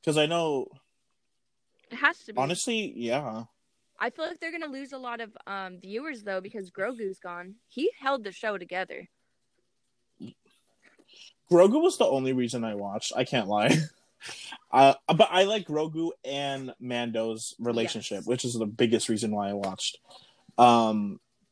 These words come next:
Speaker 1: yeah, 'cause I think the reason for Mandalorian season two was to set up all the spin-offs.
Speaker 2: Yes.
Speaker 1: So, like, the Ahsoka spin-off show, the Boba Fett show. And then I think Mandalorian will probably come back after all.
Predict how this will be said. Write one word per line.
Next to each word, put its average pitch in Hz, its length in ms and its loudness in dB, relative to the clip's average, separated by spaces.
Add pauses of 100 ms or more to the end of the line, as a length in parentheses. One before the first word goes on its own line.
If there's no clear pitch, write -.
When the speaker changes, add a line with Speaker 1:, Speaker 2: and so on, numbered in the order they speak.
(500)
Speaker 1:
yeah, 117 300 6
'cause 117 680 0
I 151 120 8
think 202 300 2
the 175 120 4
reason 151 280 0
for 156 140 -4
Mandalorian 131 460 0
season 120 320 -8
two 120 140 6
was 117 120 2
to 113 80 0
set 113 160 4
up 110 120 2
all 101 120 2
the 113 80 -2
spin-offs. 120 440 -2
Speaker 2:
Yes. - 20 -2
Speaker 1:
So, 117 100 4
like, 110 220 2
the 110 160 2
Ahsoka 113 340 0
spin-off 123 320 -4
show, 117 460 2 (540)
the 139 100 10
Boba 127 260 8
Fett 117 220 2
show. 117 580 0 (800)
And 143 140 2
then 143 100 0
I 143 100 6
think 151 220 -2
Mandalorian 120 600 2
will 117 120 2
probably 113 520 0
come 107 200 -4
back 104 280 0
after - 340 2
all. 104 200 4